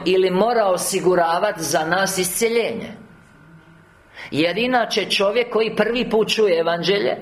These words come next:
da nije bilo riječi o isceljenju, da nije bilo govora da je Krist išao na križ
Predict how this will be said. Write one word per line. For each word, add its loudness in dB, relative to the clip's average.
da 2
nije -2
bilo 2
riječi 0
o 4
isceljenju, 0
da 2
nije 2
bilo 2
govora 0
da 0
je -2
Krist 0
išao 0
na -2
križ 0